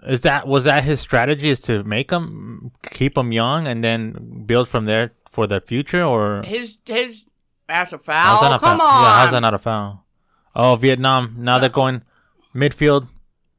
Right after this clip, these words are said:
Speaker 1: It looks like they have the numbers.
Speaker 2: Lindsay
Speaker 1: No, they
Speaker 2: gave
Speaker 1: don't.
Speaker 2: that ball back, and she's tracking
Speaker 1: Oh,
Speaker 2: all the way
Speaker 1: she,
Speaker 2: back.
Speaker 1: she tired
Speaker 2: Oh,
Speaker 1: out.
Speaker 2: I swear to God. If, are you fucking shitting me?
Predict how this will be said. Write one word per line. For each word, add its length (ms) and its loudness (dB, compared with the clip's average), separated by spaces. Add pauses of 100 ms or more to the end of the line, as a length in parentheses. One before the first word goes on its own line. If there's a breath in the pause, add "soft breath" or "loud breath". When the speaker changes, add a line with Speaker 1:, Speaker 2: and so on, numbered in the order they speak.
(720)
Speaker 1:
It 80 -10
looks 180 0
like 140 -2
they 120 0
have 160 0
the 80 -6
numbers. 340 0
Speaker 2:
Lindsay 120 -6
Speaker 1:
No, 100 2
they 80 2
Speaker 2:
gave 120 2
Speaker 1:
don't. 80 0
Speaker 2:
that 160 -2
ball 180 2
back, 220 0
and 100 -18
she's 200 -16
tracking 300 0
Speaker 1:
Oh, 300 6
Speaker 2:
all 100 0
the 80 2
way 60 4
Speaker 1:
she, 60 2
Speaker 2:
back. 180 -4
Speaker 1:
she 160 -2
tired 380 0
Speaker 2:
Oh, 20 6
Speaker 1:
out. 240 8
Speaker 2:
I 100 4
swear 220 -4
to 60 -2
God. 200 2
If, 300 -10
are 180 8
you 140 4
fucking 460 6
shitting 420 4
me? 60 4